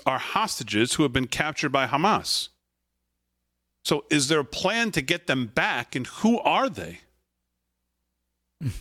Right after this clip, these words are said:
Speaker 1: The attack on October seventh, this is Charlie Cook now talking in his piece today. Thirty-three American lives were claimed, making it one of the deadliest terror attacks for Americans in history.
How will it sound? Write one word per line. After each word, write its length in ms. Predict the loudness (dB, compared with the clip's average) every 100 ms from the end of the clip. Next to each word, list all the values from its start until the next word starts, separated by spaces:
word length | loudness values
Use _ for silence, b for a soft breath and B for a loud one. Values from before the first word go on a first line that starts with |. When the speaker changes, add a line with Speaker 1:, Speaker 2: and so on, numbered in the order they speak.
| -10 -2
Speaker 1:
The 80 | 0
attack 340 | 2 0 0
on 100 | 0
October 420 | 0 2 2 4
seventh, 640 | 2 2 0 -4 -12 -18 -20 _ _ _ -4
this 180 | 0 0
is 40 |
Charlie 280 | 0 0 -2
Cook 280 | 0 0 2
now 160 | 2
talking 560 | 2 0 -2 0 -2 -4 _ _ -2
in 80 | 0
his 100 | 0
piece 280 | 2 2
today. 320 | 2 0 0 -4 _ _ _ _ _
Thirty-three 600 | -2 0 0 -4 0 2 2
American 500 | 2 0 0 0 2
lives 320 | 2 0 -2
were 100 | -4
claimed, 600 | -2 0 0 -2 -8 -16 _ _ _ _ _ _ _ _ _ _ -2
making 300 | -2 2 2
it 140 | 2
one 160 | 2 2
of 40 |
the 100 | 2
deadliest 680 | 2 -2 0 2 2 2 2
terror 240 | 2 2
attacks 480 | 0 0 -2 -2 -2
for 160 | 2 4
Americans 640 | 6 4 0 0 0 2
in 160 | 2
history. 640 | 2 2 2 2 0 -4